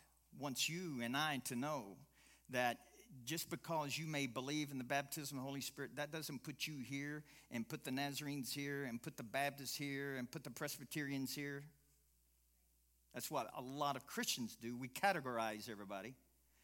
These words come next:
Uh, but God sees his family. Boom, all the same.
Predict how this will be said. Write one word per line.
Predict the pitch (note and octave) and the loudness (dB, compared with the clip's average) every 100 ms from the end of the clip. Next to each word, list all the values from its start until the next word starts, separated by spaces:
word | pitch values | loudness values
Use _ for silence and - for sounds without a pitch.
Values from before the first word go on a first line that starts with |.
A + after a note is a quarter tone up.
| - - - _ - | -20 -20 -20 _ -4
Uh, | B2 | -2
but | A#2 C3+ A2+ | 0 0 4
God | D#3 D#3+ | 4 4
sees | - C#3+ B2+ | 2 0 0
his | B2+ A2 | -2 -2
family. | - B2 A2 E2 - - - - - _ - | 0 0 -2 -6 -12 -20 -20 -20 -20 _ 2
Boom, | D#3+ A#2 E2 - | 2 2 -2 -6
all | A#2 G#2 | -6 -4
the | G2 | -4
same. | - - | -4 -6